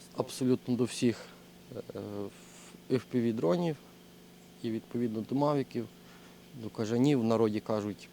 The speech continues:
"Баба Яга". Сам розробляю, е,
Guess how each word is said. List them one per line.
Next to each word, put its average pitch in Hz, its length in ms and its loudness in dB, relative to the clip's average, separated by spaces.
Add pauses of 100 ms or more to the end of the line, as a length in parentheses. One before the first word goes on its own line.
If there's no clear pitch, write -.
"Баба 110 280 4
Яга". 117 420 0 (1700)
Сам 147 380 6
розробляю, 117 720 2 (1300)
е, - 20 -8